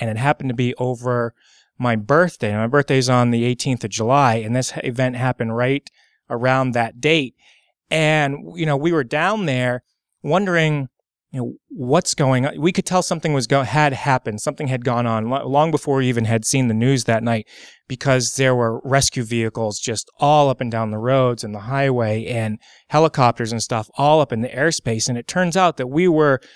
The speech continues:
not very far from the accident that day. Fast forward a couple years, I have a flight student of mine that I'm flying with, many years younger than me,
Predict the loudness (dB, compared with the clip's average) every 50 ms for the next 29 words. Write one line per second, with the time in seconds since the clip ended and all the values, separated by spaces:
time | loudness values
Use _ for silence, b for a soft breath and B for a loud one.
0 | B B B -2 0 0 0 0 0 2 2 2 4 2 0 -2 -2 0 2 2
1 | 4 4 4 2 2 -2 -4 _ _ _ _ _ _ _ -20 -20 -8 -2 0 2
2 | 2 2 2 2 0 -2 -6 -8 _ _ _ _ _ -14 -8 -4 -2 -2 -2 -2
3 | -4 -6 -6 -4 -4 -4 -4 -2 -2 -2 -2 -2 0 0 -2 -2 -2 -4 -4 -4
4 | -6 -8 -10 -16 -20 _ b b b b b b -6 -2 0 0 0 -2 -4 0
5 | 0 2 2 2 0 0 -2 -4 -4 -4 -4 -4 -4 -4 -4 -4 -6 -8 -10 -12
6 | -12 _ _ _ _ _ _ _ _ _ _ _ _ _ _ _ _ _ _ -2
7 | 0 2 2 2 0 -4 -2 0 2 2 2 0 -2 0 0 0 0 0 -4 -4
8 | -4 -2 -2 -2 -4 -6 -8 -10 b b b b b b b b 0 0 0 0
9 | 0 0 0 2 2 2 2 0 0 0 -2 -4 -10 _ _ _ _ _ _ _
10 | _ -4 -2 0 0 0 2 2 0 0 0 0 0 0 0 0 2 2 2 2
11 | 2 0 0 -2 -6